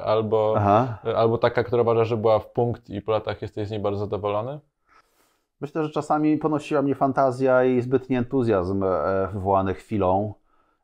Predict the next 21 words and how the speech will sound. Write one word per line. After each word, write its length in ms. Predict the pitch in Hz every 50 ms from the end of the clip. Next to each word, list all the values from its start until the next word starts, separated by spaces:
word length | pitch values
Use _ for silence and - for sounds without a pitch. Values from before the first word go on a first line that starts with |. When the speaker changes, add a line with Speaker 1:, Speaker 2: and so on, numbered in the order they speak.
| _ -
Speaker 2:
E, 300 | 90 98 98 98 98 98
i 60 | 101
pamiętam, 340 | - 110 107 101 110 107 95
że 140 | 87 101 92
chyba 200 | 104 92 101 -
cztery 360 | - - - 110 101 104 98
gwiazdki 680 | 92 104 104 107 104 - - _ - 107 101 101 90
co 120 | - - 104
najmniej 360 | 98 104 107 104 104 101 101
dałem 380 | 95 98 98 101 101 98 98 98
płycie 600 | - - 104 - - 101 98 98 98 98 98 98
zespołu 420 | 101 98 - - - 104 104 104 92
Gay 240 | 107 101 101 101 98
Dead, 480 | 98 101 98 92 90 90 - - -
o 80 | 90 101
którym 260 | - - 101 104 101
dzisiaj 140 | - 98 95
już 120 | 90 -
mało 200 | 98 95 95 98 95
kto 140 | - 95
pamięta. 600 | - 101 95 95 95 92 87 - 92 95 98 107